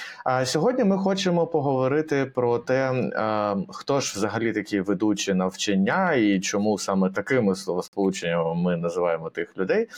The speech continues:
Але перед тим ми би хотіли представити наших сьогоднішніх гостей. А, тож, сьогодні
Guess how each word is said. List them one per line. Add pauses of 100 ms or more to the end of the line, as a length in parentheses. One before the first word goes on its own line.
(340)
Але
перед
тим
ми
би
хотіли
представити
наших
сьогоднішніх
гостей. (480)
А,
тож,
сьогодні